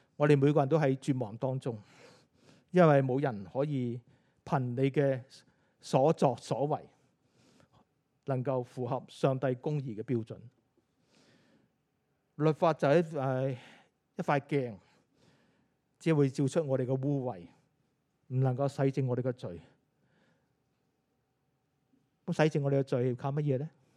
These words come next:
點解我哋要領聖餐呢？點解我哋要洗禮呢？洗淨我哋罪嘅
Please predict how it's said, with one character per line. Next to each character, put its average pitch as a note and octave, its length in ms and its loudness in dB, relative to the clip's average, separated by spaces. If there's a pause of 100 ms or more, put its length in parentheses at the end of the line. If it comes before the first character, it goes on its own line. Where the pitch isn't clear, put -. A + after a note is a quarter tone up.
(4000)
點 D#3+ 120 -6
解 E3+ 60 2
我 D3+ 120 2
哋 C3 160 -2
要 C3+ 60 2
領 C3 180 -2
聖 C3+ 200 -4
餐 D#3+ 220 -4
呢？ F3 140 -8 (2500)
點 D#3 120 -8
解 E3 60 -4
我 D3 100 -2
哋 C3 100 -4
要 B2+ 60 -2
洗 C3+ 120 -12
禮 C3 320 -6
呢？ D#3+ 100 -10 (3750)
洗 - 160 0
淨 C#3 260 2
我 C3+ 80 -2
哋 C3 80 -2
罪 B2+ 160 -8
嘅 B2+ 260 -8